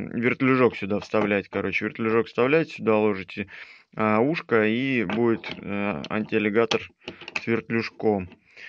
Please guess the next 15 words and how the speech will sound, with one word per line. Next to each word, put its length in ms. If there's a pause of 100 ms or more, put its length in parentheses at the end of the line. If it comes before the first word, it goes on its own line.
(140)
Вот. 560 (680)
Ну, 200
это 380
не 200
то. 400 (200)
<laughs> 320 (300)
Вот 200
еще, 440 (440)
а, 380
он 160
мне 160
сделал 360
вот 120
такую 440
форму 520